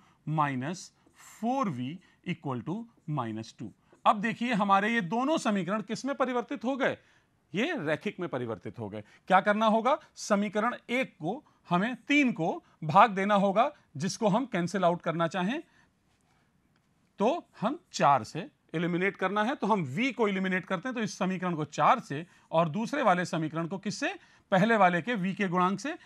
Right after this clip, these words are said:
तो तीन से गुणा कर दें। तो जब इसको गुणा करेंगे तो हमारा पहला समीकरण क्या बन जाएगा बच्चों? एट यू प्लस ट्वेल्व वी equal to thirteen फ़ोर जा,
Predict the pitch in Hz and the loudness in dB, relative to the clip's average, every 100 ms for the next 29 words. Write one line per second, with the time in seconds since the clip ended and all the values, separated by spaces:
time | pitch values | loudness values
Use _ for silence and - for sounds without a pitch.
0 | _ - 185 - 254 233 196 156 123 107 | _ -6 -6 0 0 2 -2 -4 -4 -6
1 | 98 87 101 _ _ - 165 196 - 170 | -8 -12 -14 _ _ -6 -2 -2 -4 -2
2 | 185 269 220 185 165 208 247 _ - 190 | 2 2 2 0 0 -4 -8 _ -2 0
3 | 180 180 180 180 208 208 196 180 190 190 | 4 2 4 4 4 2 -4 -4 -2 0
4 | 185 190 190 196 202 175 226 220 - 156 | 0 0 -2 0 -4 -6 -10 -12 -8 -4
5 | 160 175 160 214 277 _ _ _ _ - | -4 -6 -6 -6 -10 _ _ _ _ -4
6 | 143 147 - - _ - 139 175 202 147 | -2 -2 -4 -18 _ -10 -2 -2 -2 -4
7 | 196 240 311 _ _ _ _ - 185 - | -4 -6 -10 _ _ _ _ -10 -10 -2
8 | 196 196 226 269 - _ _ _ 156 156 | 0 0 -4 -8 -12 _ _ _ -4 -2
9 | 214 226 220 220 254 | 0 0 0 0 0